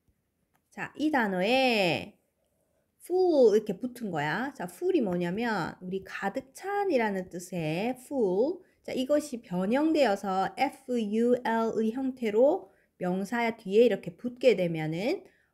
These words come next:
어떠어떠한이란 뜻으로 바뀌어요. 자, 그러면 색깔로 가득한, 다시 말해서 색깔이 여러 가지 색깔이 다 있단 말이야. 그래서 이거는 다양한 색의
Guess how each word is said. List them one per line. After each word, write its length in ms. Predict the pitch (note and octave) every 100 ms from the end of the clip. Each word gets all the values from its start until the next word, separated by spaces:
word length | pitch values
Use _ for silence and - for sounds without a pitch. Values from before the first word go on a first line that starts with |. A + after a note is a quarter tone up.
| -
어떠어떠한이란 1400 | C4 C4 - B3 A3+ - A3 A3 D4+ D#4 D4+ A3 F3+
뜻으로 300 | - - F3
바뀌어요. 520 | - F3 - A3 B2+ - _ _ _ _ _
자, 80 | G3+
그러면 540 | - A3+ G3+ F#3+ D#4 - _ _
색깔로 1160 | - A4 G4+ _ - E4+ E4 D#4 D#4 D#4 D#4 D#4
가득한, 880 | - F3+ F3+ G3 - - F#3 - F3+
다시 320 | - G#3 A3+
말해서 600 | F#3+ - - A3+ A3 -
색깔이 540 | - F#4 - E4+ D4+ B3+
여러 400 | C#4 F4+ G4+ G4+
가지 240 | C4+ A3
색깔이 480 | G#3+ G3+ - F3+ F3
다 140 | -
있단 260 | F#3 F#3+ E3+
말이야. 500 | E3+ - D#3+ G#3+ C#4+ - _ _
그래서 180 | -
이거는 560 | F3 F3 E3+ A#3 B3 - _ _ _
다양한 640 | - F3+ D#3+ F3+ B3+ D#4+
색의 880 | D#4 C4 B3+ B3+ B3 A3 E3 - -